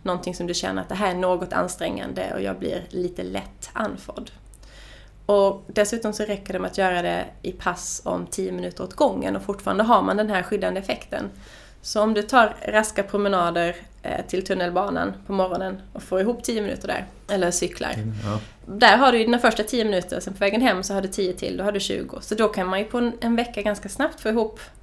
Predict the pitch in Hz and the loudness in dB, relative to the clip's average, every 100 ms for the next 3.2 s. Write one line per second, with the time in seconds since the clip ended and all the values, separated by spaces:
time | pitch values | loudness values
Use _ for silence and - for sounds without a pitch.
0 | - - 214 180 185 254 269 185 - 180 | -4 4 4 4 2 2 2 2 0 0
1 | 180 190 185 185 175 180 175 175 - 180 | 0 -2 -2 -4 -4 -6 -6 -6 -6 -4
2 | 165 165 196 202 208 208 220 - - - | -4 -4 -6 -6 -4 -4 -4 -8 -8 0
3 | 98 | 0